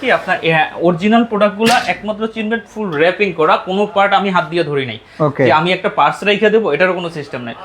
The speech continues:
Speaker 1: ফুল র‍্যাপিং করা থাকে। এটা হচ্ছে সবচেয়ে বড়টা, এটার হাইট হচ্ছে সাতষট্টি ইঞ্চি।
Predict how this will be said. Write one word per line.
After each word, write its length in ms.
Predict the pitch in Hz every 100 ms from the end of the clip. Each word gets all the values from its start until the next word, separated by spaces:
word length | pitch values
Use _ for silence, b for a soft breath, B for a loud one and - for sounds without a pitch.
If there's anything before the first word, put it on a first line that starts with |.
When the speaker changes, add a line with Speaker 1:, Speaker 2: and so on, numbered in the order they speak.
| - -
Speaker 1:
ফুল 140 | 277
র‍্যাপিং 340 | 190 190 202 175
করা 220 | 160 139
থাকে। 320 | 127 113 123 - B B
এটা 180 | 190 226
হচ্ছে 160 | 233
সবচেয়ে 420 | 240 202 - 220 196
বড়টা, 500 | 147 151 151 175 254 180
এটার 200 | 208 185 135
হাইট 300 | 143 165 202
হচ্ছে 220 | 202 214
সাতষট্টি 560 | - - 214 - 175
ইঞ্চি। 280 | 147 117 117